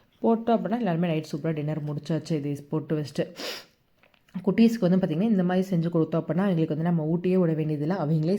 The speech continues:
சாப்பிட்டுப்பாங்க அப்படிங்கிறனால, எனக்கு பெருசா வேலை எதுவுமே இல்லை. நான் வந்து இது மட்டும் இது பண்ணிக்கலாம். நான் வந்து பன்னெண்டு பீஸ் இருக்கும்னு நினச்சிட்டு இருந்தேன். ஹஸ்பண்ட் வந்து, "பத்து தான் இருக்கும்" அப்படின்னாங்க. சரி, ஓகே, அப்போ அஞ்சு பீஸ் மட்டும் போட்டுக்கலாம் அப்படின்னு சொல்லிட்டு, அவங்க கிட்ட பேசிட்டே இது பண்ணிட்டு இருந்தேன். சப்பாத்தி போடுற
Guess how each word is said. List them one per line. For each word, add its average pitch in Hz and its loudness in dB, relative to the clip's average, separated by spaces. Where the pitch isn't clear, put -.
சாப்பிட்டுப்பாங்க 160 0
அப்படிங்கிறனால, 147 -2
எனக்கு 196 0
பெருசா 165 -2
வேலை 147 -2
எதுவுமே 147 -2
இல்லை. 143 -2
நான் 190 2
வந்து 175 2
இது 170 2
மட்டும் 165 0
இது 160 -2
பண்ணிக்கலாம். 151 -6
நான் 170 0
வந்து 190 0
பன்னெண்டு 185 2
பீஸ் 202 0
இருக்கும்னு 175 0
நினச்சிட்டு 151 -4
இருந்தேன். 180 -2
ஹஸ்பண்ட் 156 -2
வந்து, 160 -4
"பத்து 160 -2
தான் 170 0
இருக்கும்" 156 -2
அப்படின்னாங்க. 147 -4
சரி, 185 0
ஓகே, 180 0
அப்போ 175 -2
அஞ்சு 160 0
பீஸ் 175 -2
மட்டும் 165 -4
போட்டுக்கலாம் 160 -4
அப்படின்னு 156 -2
சொல்லிட்டு, 156 -4
அவங்க 180 0
கிட்ட 156 -4
பேசிட்டே 156 -4
இது 165 -2
பண்ணிட்டு 147 -6
இருந்தேன். 151 -2
சப்பாத்தி 226 0
போடுற 170 2